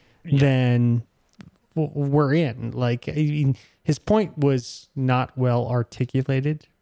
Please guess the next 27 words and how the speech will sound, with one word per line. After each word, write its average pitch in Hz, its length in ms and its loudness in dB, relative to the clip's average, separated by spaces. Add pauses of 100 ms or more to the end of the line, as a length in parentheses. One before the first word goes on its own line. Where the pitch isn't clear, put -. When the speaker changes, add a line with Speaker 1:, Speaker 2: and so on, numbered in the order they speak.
Speaker 2:
but 139 100 2
it 135 40 4
was 127 180 0
accurate, 123 480 -4 (280)
I 139 120 -2
guess 120 280 -4
is 120 140 -2
Speaker 1:
Yeah. 113 80 -10
Speaker 2:
probably 113 220 -4
the 113 100 -14
best 113 240 -10
way 113 100 -10
to 120 60 -14
put 120 200 -8
it. 120 160 -6
Speaker 1:
But 131 140 2
Speaker 2:
And 120 120 4
Speaker 1:
that, 156 440 4
that 139 200 6
is 156 120 6
up 151 220 4
there 123 200 -2
with 113 200 -6
some 131 260 -4
of 120 140 -4
the 117 80 -4
depressing, 107 920 -8